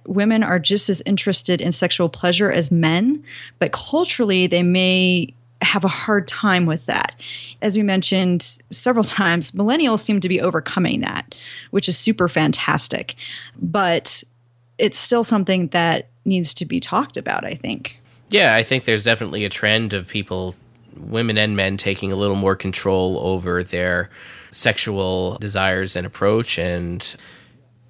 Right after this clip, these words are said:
Speaker 2: but I, I think the bottom line is that the differences, like you said, aren't huge. And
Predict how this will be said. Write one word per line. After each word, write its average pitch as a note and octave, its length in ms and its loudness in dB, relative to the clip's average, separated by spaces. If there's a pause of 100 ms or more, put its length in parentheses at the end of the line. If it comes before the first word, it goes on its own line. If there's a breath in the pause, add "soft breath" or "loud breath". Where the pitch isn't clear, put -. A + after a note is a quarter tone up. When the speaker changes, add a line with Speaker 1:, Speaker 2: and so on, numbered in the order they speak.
(100)
Speaker 2:
but G2+ 240 2
I, G#2+ 240 0
I A#2 160 -4
think E3+ 200 -4
the D#3+ 80 -2
bottom C#3 300 -2
line B2+ 300 0
is G#2 160 -4
that G2+ 320 0
the G#2+ 80 -2
differences, G#2+ 720 -2
like G2+ 160 -2
you G#2 60 -4
said, F#2+ 260 0
aren't G#2+ 400 0
huge. A2 720 0
And F#2+ 720 0